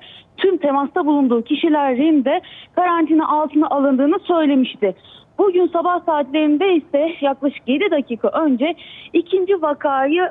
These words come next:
Fahrettin Koca, Sağlık Bakanı Fahrettin Koca duyurdu. İkinci vakanın olduğunu da Türkiye öğrenmiş oldu. Peki bundan sonraki süreç nasıl işleyecek? Öncelikli olarak şöyle söyleyelim. Vaka tespit edilemesinin hemen ardından,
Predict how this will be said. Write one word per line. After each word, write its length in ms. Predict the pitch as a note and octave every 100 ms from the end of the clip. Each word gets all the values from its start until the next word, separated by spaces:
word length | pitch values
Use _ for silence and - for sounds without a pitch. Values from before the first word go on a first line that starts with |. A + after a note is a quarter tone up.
| -
Fahrettin 580 | - D4 C#4+ D4+ D4 F4
Koca, 320 | D#4+ D4 A#3+
Sağlık 400 | A#3 D4 C#4 C4+
Bakanı 380 | C#4 C#4 C#4 E4+ E4+ - _
Fahrettin 440 | D#4 D4+ D4+ F4
Koca 520 | D#4+ D#4+ C4 C#4 G3+ G3+
duyurdu. 500 | A#3 A3 G#3+ E4+ F4+ _ _ -
İkinci 440 | D4+ F4+ C#4+ C4+
vakanın 560 | C#4+ D4 D4 B3+ D4+ D#4
olduğunu 560 | D4 D#4 C4+ C#4 A#3+ A3+
da 200 | D#4+ E4+ -
Türkiye 500 | E4 C#4 - C4 D#4+ D#4+
öğrenmiş 540 | C#4 C#4 B3+ B3 D4 -
oldu. 420 | C4+ C4 G#3+ D#4+ - _ _ -
Peki 220 | F4 E4
bundan 240 | F4 F4+
sonraki 340 | F4+ F4 D#4 E4
süreç 360 | F4 F4 -
nasıl 280 | D#4+ D4 C4+
işleyecek? 440 | A3+ A#3 A3 D#4+
Öncelikli 440 | E4 D4+ D#4 D4 E4
olarak 400 | D#4+ D4+ D#4+ D#4
şöyle 320 | E4+ D4 A#3 A#3
söyleyelim. 480 | A#3+ G#3+ A3 B3 F4+ - _ _ _ -
Vaka 280 | D4+ E4+ E4+
tespit 380 | E4+ D#4 D4+
edilemesinin 800 | E4 C#4+ D#4 D#4 D#4+ - D#4+ G4 F#4
hemen 360 | F4 D#4 C#4+ -
ardından, 720 | D4 C#4+ A3 A#3 A3 E4 F#4+